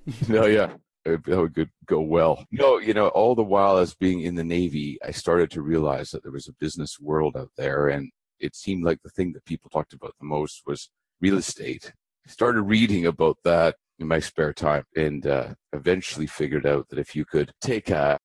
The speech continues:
Speaker 2: existing home and make it into revenue producing asset, then it would be valued in a different way. And so I bought a condemned nineteen twelve character home in Victoria and in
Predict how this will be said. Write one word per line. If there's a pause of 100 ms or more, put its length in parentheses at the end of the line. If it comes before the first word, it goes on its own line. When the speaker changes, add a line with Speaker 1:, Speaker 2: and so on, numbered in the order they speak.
(140)
Speaker 2:
existing
home
and
make
it
into
revenue
producing
asset, (140)
then
it
would
be
valued
in
a
different
way. (180)
And
so
I
bought
a
condemned (300)
nineteen
twelve
character
home
in (100)
Victoria (520)
and
in